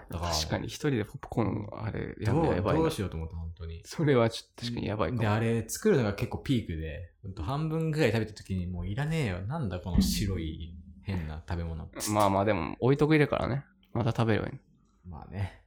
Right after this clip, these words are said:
Speaker 2: ポップコーンパーティーできるでしょ。
Speaker 1: 楽しかった。楽しいよ、楽しいですからね。
Speaker 2: 次行きましょうか。
Speaker 1: はい。
Speaker 2: あ、あと二つか。
Speaker 1: うん。あ、でも時間的に大丈夫ですか？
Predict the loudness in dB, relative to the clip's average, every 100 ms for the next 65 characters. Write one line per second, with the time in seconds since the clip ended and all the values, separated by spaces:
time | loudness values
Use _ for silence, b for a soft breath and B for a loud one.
0 | _ -10 -6 -4 -2 -2 -2 -8 -6 -8
1 | -8 -14 -14 -6 -4 -4 -8 -14 _ -4
2 | -2 0 0 -2 -6 -6 -6 -12 -18 -20
3 | _ _ _ -16 -6 -6 -4 -4 -6 -6
4 | -10 -10 -14 -10 -10 -8 -6 -4 -6 -8
5 | -10 -10 -12 -12 -14 -18 _ _ _ _
6 | -10 -10 -10 _ _ _ _ _ -6 -2
7 | 0 0 0 0 -2 -4 -6 -6 -4 -4
8 | -4 -6 -10 -18